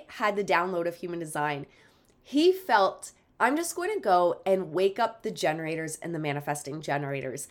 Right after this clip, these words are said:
They are seventy percent of the population. I wake them up and they can go and wake everyone else up." And he used to say the same generators and M Gs would come to him with the exact same problems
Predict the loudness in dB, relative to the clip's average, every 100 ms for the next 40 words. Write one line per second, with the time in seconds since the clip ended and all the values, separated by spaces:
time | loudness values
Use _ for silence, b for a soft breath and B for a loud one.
0 | B B -2 2 4 4 2 0 0 0
1 | 0 0 -2 -4 -4 -2 0 0 -2 -2
2 | -2 2 0 0 -8 -10 B B _ 8
3 | 8 6 0 4 6 6 4 0 -2 0
4 | 4 2 2 -2 0 0 2 2 2 0
5 | -2 0 0 0 -6 -6 -12 b b b
6 | _ 2 2 -2 -2 0 0 -2 -2 -2
7 | 0 2 4 2 -2 b b b _ 4
8 | 4 4 -4 0 2 2 0 -4 -6 0
9 | 2 4 4 4 2 0 -4 -4 -4 -6
10 | -4 -4 -4 -6 -8 -10 -6 -4 -4 -4
11 | -2 -2 -2 -6 -8 0 0 0 8 8
12 | 8 -2 -4 -4 2 4 4 0 -2 -8